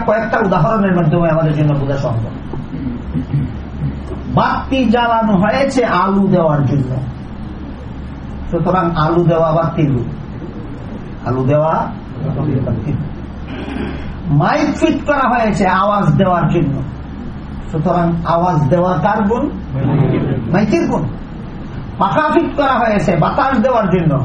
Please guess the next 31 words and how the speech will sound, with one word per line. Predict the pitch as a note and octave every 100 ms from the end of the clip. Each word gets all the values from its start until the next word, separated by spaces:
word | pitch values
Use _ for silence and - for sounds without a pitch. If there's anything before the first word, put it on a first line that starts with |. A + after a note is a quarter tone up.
| -
সুতরাং | D3+ D3 F#3+ G3 F3 - - - -
বাতাস | E3 F3 A#3+ A3+
দেওয়া | A#3+ A3+ F#3
কার | G3+ -
গুণ? | D3 - - - - - - - - - - - - -
পাখার | - -
গুণ। | D#3+ C#3+ - - - -
তাহলে | C#3 C3+
প্রমাণ | F3 B3 D4+
হইল, | D#4+ C4 F#3 C4+ - - - - - - - - - -
যাকে | - F#3 D4+ D4+ - D4+ D#4+ A#3+
যে | D3+ A3+ A3 -
কাজের | G#3 F3+ F#3 D3+
জন্য | E3 D#3+ D#3+
নিযুক্ত | D#3 D#3+ C#3+ - - D3
করা | D3 F#3 G#3+
হয় | F3+ F#3 A3+ C4 -
ওই | F#3 A3
কাজটাই | G#3 G#3 - - F#3
তার | E3+ D#3+ D3
গুণ। | B2+ A2+ - - - - - - - - - - - -
যাকে | B2+ D3+ - C4+ D4+ F#4 - - - - - C3+ - - - -
যে | C4
কাজের | B3+ B3+ A#3 A3+ E3+
জন্য | G3+ G3
নিযুক্ত | F3+ E3+ D#3+ D3 - C#3+
করা | D#3 F3
হয় | D#3+
ওই | D#3+ D#3
কাজটাই | G3+ - A#3+ A#3+
তার | - G3 A#3 D#4+ - -